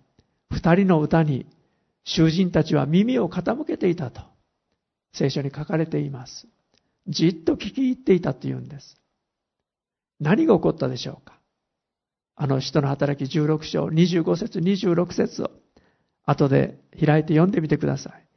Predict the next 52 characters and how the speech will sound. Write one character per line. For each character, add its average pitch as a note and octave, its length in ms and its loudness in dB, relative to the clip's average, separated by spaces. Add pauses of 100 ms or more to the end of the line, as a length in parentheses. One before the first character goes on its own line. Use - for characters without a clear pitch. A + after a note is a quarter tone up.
(680)
お - 80 -2
読 D3 140 8
み D3+ 80 0
し E3 140 -6
ま C#3 120 -6
す。 - 240 -16
「真 D#3 180 6
夜 A3 120 8
中 G#3 260 4
頃、 D#3 380 2 (240)
パ F#3+ 140 4
ウ G3 100 6
ロ F3 120 4
と E3 120 0
シ D#3 160 -4
ラ D#3+ 120 4
ス D#3+ 140 -8
は C#3+ 220 -2
祈 F3 300 4
り E3+ 60 -6
つ D#3 120 -4
つ、 - 280 -12 (480)
神 F#3+ 280 4
を F3 80 6
賛 A3 320 0
美 A3 100 -2
す - 140 -4
る D3+ 100 4
歌 E3+ 260 2
を E3 100 4
歌 C#3 160 0
っ C#3+ 120 -4
て D#3 120 -4
い - 80 -6
た。 E3+ 140 -16 (680)
他 G3 240 6
の B3 120 6
囚 A3+ 220 4
人 G3 200 4
た D#3+ 120 6
ち D#3+ 140 0
は C#3 140 2
そ E3 160 2
れ E3 100 6
に D#3 120 2
聞 - 200 -12
き G3+ 140 4
入 F3 100 -2
っ - 40 -20
て D3+ 100 0
い C3 100 -2
た。 - 160 -16